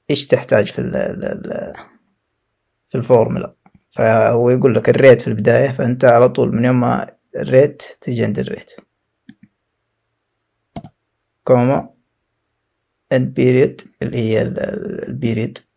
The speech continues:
أو عدد البيريود. كوما ال بي إم تي اللي هو ال annual worth أو annual cash flow. ولكن إيش؟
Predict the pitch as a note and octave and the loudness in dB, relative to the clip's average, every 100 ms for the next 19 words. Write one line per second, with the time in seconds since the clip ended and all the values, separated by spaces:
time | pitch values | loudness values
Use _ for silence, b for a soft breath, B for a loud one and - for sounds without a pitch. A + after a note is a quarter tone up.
0 | _ - A#2 A2+ G2+ - B2+ A#2+ - - | _ -6 -4 -4 -6 -6 -6 -4 -6 -10
1 | - _ _ _ _ _ _ _ _ _ | -20 _ _ _ _ _ _ _ _ _
2 | _ _ _ _ - - _ _ _ C3 | _ _ _ _ -20 -20 _ _ _ 0
3 | B2 C3 - - - - C#3 C3+ C3 C3 | 0 0 -6 -8 -18 -8 -2 0 -2 -2
4 | D3+ C#3 B2+ B2 B2 A#2+ A#2 - C3+ C3 | -2 0 2 2 6 6 6 2 2 2
5 | A#2+ A2 B1+ - - _ _ _ _ _ | 2 2 -2 -4 -14 _ _ _ _ _
6 | _ _ _ _ _ - B2 C3 B2+ B2 | _ _ _ _ _ -2 2 4 6 4
7 | A2+ A#2 A#2+ G#2 - A#2 - A#2 G2+ - | 2 0 0 -4 -2 -2 -2 -4 -6 -8
8 | _ _ _ _ _ _ _ _ B2 B2+ | _ _ _ _ _ _ _ _ 2 4
9 | C3 B2+ B2 B2 B2 - - _ | 4 0 2 0 0 -4 -12 _